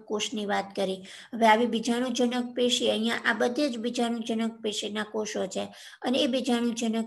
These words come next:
પેશીના કોષો આ રીતના અર્ધીકરણ પ્રકારે વિભાજન પામી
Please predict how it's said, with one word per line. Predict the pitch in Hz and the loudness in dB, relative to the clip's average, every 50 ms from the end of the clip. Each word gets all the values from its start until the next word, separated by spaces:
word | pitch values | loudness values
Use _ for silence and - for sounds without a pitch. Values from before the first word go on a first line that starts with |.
| - - | -4 -4
પેશીના | 220 208 208 - 233 214 220 220 214 | -4 -4 -2 -4 -4 -2 -2 -2 -2
કોષો | 220 - 262 262 247 240 - 208 196 190 - - - - - - | -2 0 0 0 0 0 0 -2 -4 -4 -6 -12 -18 -18 -4 2
આ | 220 214 | 2 4
રીતના | 214 233 233 233 233 226 214 202 | 4 4 0 0 0 0 0 2
અર્ધીકરણ | 208 196 196 214 247 247 247 262 247 247 247 247 233 | 0 0 -2 -2 -2 0 2 0 0 2 0 0 0
પ્રકારે | 233 226 214 - 226 214 208 208 208 | -2 -4 -2 0 0 0 0 0 -2
વિભાજન | 196 208 202 196 - 214 220 220 220 240 240 240 247 240 | -2 -4 -4 -2 0 0 0 2 2 2 2 2 0 0
પામી | 240 262 254 247 214 202 196 190 | 0 0 2 2 2 0 -2 -4